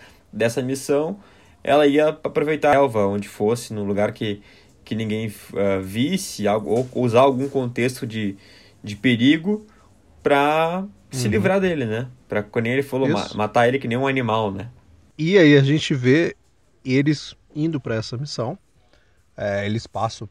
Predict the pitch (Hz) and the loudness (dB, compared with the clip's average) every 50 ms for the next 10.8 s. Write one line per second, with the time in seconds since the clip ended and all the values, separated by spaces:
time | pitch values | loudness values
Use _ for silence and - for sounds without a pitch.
0 | _ - 104 101 110 113 107 107 104 101 - _ _ _ _ _ - 110 110 113 | _ -16 -16 -16 -14 -14 -12 -12 -12 -12 -12 _ _ _ _ _ -10 -6 -4 -4
1 | 113 104 98 104 101 104 101 - - _ 117 110 113 113 107 104 101 104 110 113 | -2 0 2 4 2 2 2 -2 -8 _ -8 -6 -4 -4 -4 -2 -2 -4 -4 -6
2 | - - - - - - _ _ _ _ _ _ _ _ _ - 127 85 - - | -8 -14 -20 -20 -20 -20 _ _ _ _ _ _ _ _ _ -18 -16 -16 -16 -18
3 | - _ - 110 107 104 104 107 117 131 - - - - - 110 101 - 107 - | -20 _ -12 -10 -8 -6 -6 -6 -6 -6 -8 -12 -18 -16 -16 -16 -12 -12 -12 -12
4 | - - 113 104 101 - 110 98 95 98 110 139 - - 110 - - - _ - | -8 -8 -8 -8 -8 -8 -8 -6 -4 -4 -4 -4 -8 -12 -16 -16 -16 -20 _ -8
5 | 107 110 110 107 98 95 98 98 95 95 92 - 110 101 - - 92 123 107 - | -4 -2 -2 -2 -2 -4 -6 -6 -8 -8 -10 -10 -16 -16 -14 -12 -10 -10 -12 -12
6 | - - - 90 95 107 113 107 95 92 95 98 - - - 117 104 104 101 110 | -14 -12 -10 -6 -4 -4 -4 -4 -4 -8 -8 -8 -10 -12 -12 -8 -6 -6 -6 -6
7 | 101 101 104 - - 113 104 101 - 101 98 104 113 117 117 117 - - 147 123 | -6 -8 -8 -10 -12 -16 -14 -10 -6 -4 -2 -2 -2 -4 -6 -6 -2 -2 -2 -4
8 | - - 104 117 147 117 113 104 101 131 123 123 127 120 120 120 113 113 131 131 | 0 0 2 2 4 4 2 2 2 0 0 0 -2 -6 -6 -6 -6 -4 -4 -4
9 | - - - - 117 127 - - - 110 104 110 123 135 131 - - 123 117 - | -4 -4 -4 -2 0 -2 -2 -2 -10 -10 -6 -4 -2 -2 -2 -4 -6 -8 -10 -10
10 | _ - 101 101 113 123 120 107 92 92 92 95 92 92 90 90 | _ -14 -6 -4 -4 -4 -4 -6 -8 -6 -8 -8 -8 -8 -10 -10